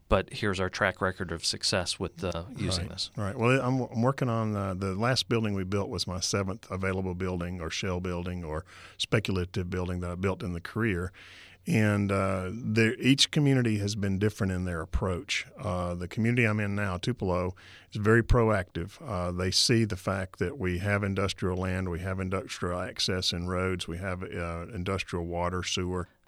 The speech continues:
Speaker 2: And so the only thing we're missing is a building, and we were able to quantify over the last three years how many site selections we were cut out of because we didn't have an available building.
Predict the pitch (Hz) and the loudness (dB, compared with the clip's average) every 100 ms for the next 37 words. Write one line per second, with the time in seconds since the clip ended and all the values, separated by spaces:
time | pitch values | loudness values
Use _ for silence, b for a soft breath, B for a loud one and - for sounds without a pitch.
0 | b - 110 113 98 107 110 95 107 92 | b 0 4 6 6 4 4 2 2 2
1 | 92 98 - 95 87 - - 92 95 85 | 2 2 2 2 -4 -6 -4 -2 -2 0
2 | 95 92 87 85 - 98 90 90 90 90 | 0 0 0 -6 -6 -4 -2 0 0 -2
3 | 90 90 92 95 104 - 131 131 127 87 | -2 0 0 -2 -4 0 2 2 0 -2
4 | 85 85 87 87 87 87 - - 95 92 | -2 -4 -4 -4 -4 -2 -2 -2 -2 -2
5 | 95 90 - 95 95 92 87 90 - 95 | -2 -2 -2 -2 -4 -4 -4 -4 -2 -2
6 | - - 92 - - 98 98 90 85 85 | -2 -2 -2 -4 -4 -4 -4 -4 -4 -6
7 | - 98 90 117 104 87 92 92 90 90 | -6 -6 -2 -2 -2 -4 -6 -8 -8 -6
8 | 87 123 151 107 80 80 85 80 80 85 | -4 -2 -2 -4 -6 -6 -6 -6 -6 -6
9 | 87 78 76 | -6 -6 -6